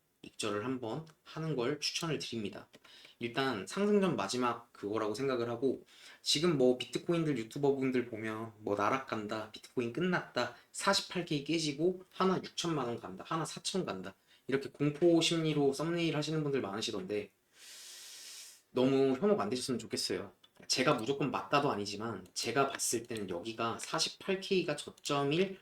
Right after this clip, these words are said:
확률이 굉장히 높고 칠십사 K가 고점이 아닐 확률이 매우 높다라는 거. 그건 지난 영상에서 계속해서 말씀을 드렸고, 추후 저는 여러분들한테 그냥 듣기 좋은 말만 하려고 하는 게 아니에요.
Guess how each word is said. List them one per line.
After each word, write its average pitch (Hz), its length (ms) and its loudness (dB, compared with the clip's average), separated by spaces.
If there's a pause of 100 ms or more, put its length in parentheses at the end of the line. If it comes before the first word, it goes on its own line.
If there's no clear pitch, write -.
(120)
확률이 202 460 2
굉장히 147 500 0
높고 101 380 -6 (220)
칠십사 208 500 0
K가 160 340 0
고점이 160 480 2
아닐 101 280 -6
확률이 160 460 0 (220)
매우 117 200 4
높다라는 98 580 -2
거. 92 120 -14 (280)
그건 139 200 0
지난 143 320 4
영상에서 123 360 -2
계속해서 120 340 -6
말씀을 110 360 -4
드렸고, 98 500 -4 (420)
추후 240 720 4 (380)
저는 156 300 2
여러분들한테 165 760 4
그냥 120 240 -6
듣기 - 240 -6
좋은 175 200 6
말만 131 280 2
하려고 151 320 2
하는 147 180 0
게 135 80 2
아니에요. 92 460 -4